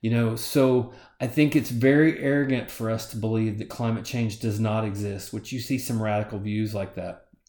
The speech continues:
I mean, for example, the population in eighteen hundred was about one billion people, and today we're sitting at about eight billion people.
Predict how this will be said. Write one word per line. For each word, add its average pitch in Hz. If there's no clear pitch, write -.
I 117
mean, 131
for 151
example, 113
the 120
population 120
in 107
eighteen 113
hundred 110
was 104
about 101
one 110
billion 104
people, 101
and 113
today 143
we're 131
sitting 120
at 120
about 127
eight 143
billion 104
people. 90